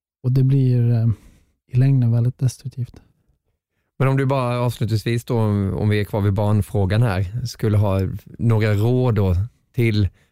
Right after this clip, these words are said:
Speaker 2: barn och till föräldrar också då, om de ser, misstänker någonting, eh, något som, som händer, det du var med om där, sexuellt utnyttjande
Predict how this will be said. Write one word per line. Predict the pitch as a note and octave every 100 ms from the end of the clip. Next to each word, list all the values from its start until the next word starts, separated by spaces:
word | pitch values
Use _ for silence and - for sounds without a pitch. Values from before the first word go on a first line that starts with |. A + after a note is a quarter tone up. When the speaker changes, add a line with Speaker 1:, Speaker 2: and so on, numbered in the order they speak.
| _
Speaker 2:
barn | C#3 C3 A#2+
och | A2+
till | B2
föräldrar | - C3 A#2 G2+ G#2+
också | G#2 - - D#3+
då, | C3+ F#2+ G#2 - _
om | - A2+
de | A2+ A2+
ser, | - C#3+ D#3
misstänker | D3 D3 - - B2+ C#3+ G3
någonting, | D#3+ G2+ A2 F2+ F#2
eh, | C2+ - - -
något | A#2 G#2+ G#2
som, | - G#2 F#2+
som | - G#2
händer, | G2+ G#2+ F2+ F2 F2 - _ _
det | B2+ A2+
du | A2
var | G#2+
med | G#2+ A2
om | A2+
där, | A2+ G2+
sexuellt | G#2 F#2+ G2 F2+
utnyttjande | G#2+ G#2 G2 - F#2+ F#2 G2